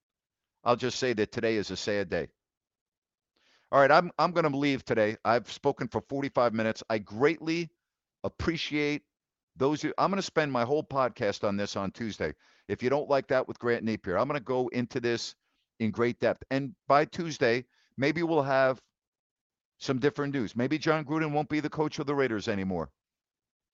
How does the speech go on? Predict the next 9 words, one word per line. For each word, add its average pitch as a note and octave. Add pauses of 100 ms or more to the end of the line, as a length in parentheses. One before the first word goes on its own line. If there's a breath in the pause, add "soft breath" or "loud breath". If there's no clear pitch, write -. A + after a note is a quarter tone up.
(180)
Maybe B2+
we'll C#3
have C3+
players C#3+
that B2+
come C3+
out A#2+ (800)
and A2 (380)
make C3